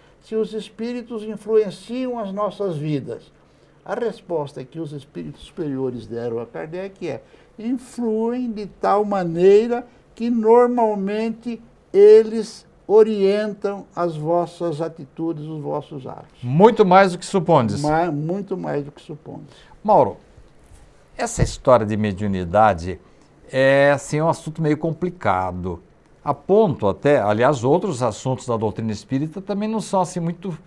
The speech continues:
Speaker 2: facilmente aceitos e assimilados. Por isso, algumas pessoas chamam o espiritismo de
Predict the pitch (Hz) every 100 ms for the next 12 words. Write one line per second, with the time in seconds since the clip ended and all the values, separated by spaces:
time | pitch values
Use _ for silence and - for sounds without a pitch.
0 | _ _ - 156 - 151 131 139 156 143
1 | - - 143 156 151 123 139 131 160 160
2 | 143 113 107 101 - - _ _ _ -
3 | - - 269 180 208 196 208 170 165 -
4 | 156 131 151 160 160 - _ - - 170
5 | 165 170 175 180 165 156 151 - - 160
6 | 139 - 151 156 160 156 135 170